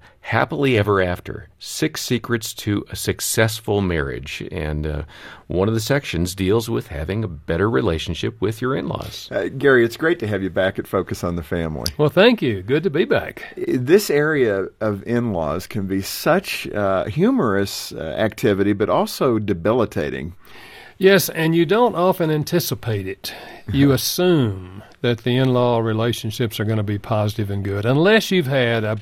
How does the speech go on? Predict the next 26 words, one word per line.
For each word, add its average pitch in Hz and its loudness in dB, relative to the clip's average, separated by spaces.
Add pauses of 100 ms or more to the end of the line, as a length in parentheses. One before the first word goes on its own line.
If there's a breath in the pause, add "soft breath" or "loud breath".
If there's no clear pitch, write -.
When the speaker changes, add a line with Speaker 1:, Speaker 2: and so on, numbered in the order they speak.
(160)
Speaker 3:
big 131 0
blowout 110 2
somewhere 107 -2
along 101 -2
the 98 -4
line. 92 -6 (640 loud breath)
You 117 2
just 127 4
assume 151 2
that, 104 -4
uh, 107 -2
we're, 110 -2
they're 110 -4
gonna 113 2
treat 117 4
us 131 2
kindly, 127 0
we're 110 -2
gonna 113 0
treat 110 -4
them 120 0
kindly, 117 0
everything's 110 -2
gonna 110 0
be 110 0
good. 107 0